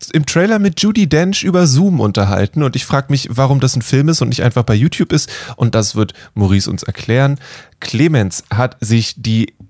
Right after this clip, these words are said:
zweite Staffel von Feel Good anschauen wollen und festgestellt, dass er die erste noch nicht gesehen hat und das dann an zwei Tagen nachgeholt und ist anscheinend sehr begeistert.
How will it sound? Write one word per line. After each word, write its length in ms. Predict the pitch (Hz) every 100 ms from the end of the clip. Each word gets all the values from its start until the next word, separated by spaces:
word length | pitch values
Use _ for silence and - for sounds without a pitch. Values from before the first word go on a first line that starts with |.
| _
zweite 480 | - - - 123 -
Staffel 340 | - 110 101 110
von 220 | 107 101
Feel 360 | - 180 165
Good 240 | 139 196 -
anschauen 540 | 101 95 - 98 95
wollen 260 | 95 107 123
und 140 | 110
festgestellt, 420 | - 139 127 127 123
dass 80 |
er 60 | 123
die 100 | 127
erste 280 | 156 165 156
noch 80 | 135
nicht 140 | 135
gesehen 260 | 135 123 120
hat 140 | 120
und 140 | 117 107
das 120 | 110
dann 180 | 110 104
an 100 | 98
zwei 240 | - 98 95
Tagen 320 | - 95 92
nachgeholt 540 | 117 170 123 104 101 - - -
und 260 | - 110 92
ist 180 | 98 -
anscheinend 400 | 98 90 95 90
sehr 200 | 104 92
begeistert. 600 | 85 95 113 135 - -